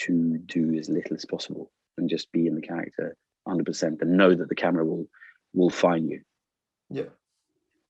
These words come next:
Speaker 1: Because, uh, wasn't it, I think it was Al Pacino who said something that you can, you can film me for hours, but if you haven't caught, I think it's something, "You can film for hours, but if you haven't caught my soul,"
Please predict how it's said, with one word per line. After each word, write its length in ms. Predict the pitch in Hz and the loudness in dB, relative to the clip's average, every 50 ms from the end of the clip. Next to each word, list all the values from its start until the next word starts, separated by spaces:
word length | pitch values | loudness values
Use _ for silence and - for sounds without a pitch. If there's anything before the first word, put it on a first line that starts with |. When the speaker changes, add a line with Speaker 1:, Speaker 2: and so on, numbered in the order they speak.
| _ _ _ _ _ _ _ _ _ _ _ _ _ _ _ _ - | _ _ _ _ _ _ _ _ _ _ _ _ _ _ _ _ -2
Speaker 1:
Because, 420 | 95 - - - 92 87 - - | -2 0 2 2 2 2 2 0
uh, 320 | 87 85 85 85 82 78 - - | 0 2 2 2 0 0 -2 -2
wasn't 280 | - - 98 101 101 | -4 0 2 2 4
it, 60 | 92 - | 4 2
I 80 | 98 | 2
think 120 | 95 104 95 | 2 2 2
it 80 | 90 | 2
was 60 | 90 | 4
Al 140 | 98 90 90 | 4 4 4
Pacino 300 | - - - - 90 87 | 2 0 0 2 2 4
who 80 | 90 87 | 2 2
said 200 | - 92 87 82 | 2 0 0 2
something 320 | - 87 82 87 87 85 | 0 -2 0 0 0 0
that 60 | 85 | 2
you 100 | 85 87 | 2 0
can, 380 | 85 - - 87 87 85 82 - _ _ _ _ _ _ _ _ _ _ _ | 0 -2 -2 -2 -2 -2 -4 -8 _ _ _ _ _ _ _ _ _ _ _
you 80 | - 95 | 0 2
can 160 | - 90 87 | 4 2 2
film 340 | - - 110 104 98 98 95 | 6 8 10 10 10 10 10
me 140 | 92 85 80 | 8 8 6
for 180 | - 87 85 | 6 6 6
hours, 400 | 87 87 85 82 78 78 78 - - | 8 8 8 6 4 2 -2 -4 -4
but 100 | - 85 - | -4 -4 -4
if 120 | 78 87 | -4 -4
you 100 | 87 85 | -2 0
haven't 240 | 90 85 82 85 80 | 0 2 2 0 2
caught, 260 | - - 98 - - _ _ _ - - _ _ _ - | 4 6 6 6 4 _ _ _ -20 -20 _ _ _ -8
I 60 | - 85 | -6 -4
think 160 | 90 87 92 | -2 0 0
it's 180 | 85 - - | -2 -2 -2
something, 480 | - 98 87 78 92 87 82 82 78 - - _ _ _ _ _ _ _ _ _ _ _ _ _ _ _ | -2 -2 -2 0 0 0 -2 -2 -4 -8 -12 _ _ _ _ _ _ _ _ _ _ _ _ _ _ _
"You 100 | - - | -8 -6
can 140 | - - 85 | -4 -4 -4
film 320 | - - - 92 90 90 | 2 4 4 4 6 4
for 140 | 80 87 90 | 2 2 2
hours, 220 | 87 85 80 78 80 | 4 4 2 0 0
but 100 | - 82 | -2 -2
if 120 | 82 - | -2 -2
you 60 | 87 | 0
haven't 220 | 87 95 90 92 85 | 2 2 2 2 2
caught 220 | - - 80 76 | 2 2 2 2
my 180 | 80 80 76 73 | 0 -2 -4 -4
soul," 640 | - - - - - 92 90 85 76 71 69 76 | -6 -6 -2 4 6 8 8 8 6 4 0 -2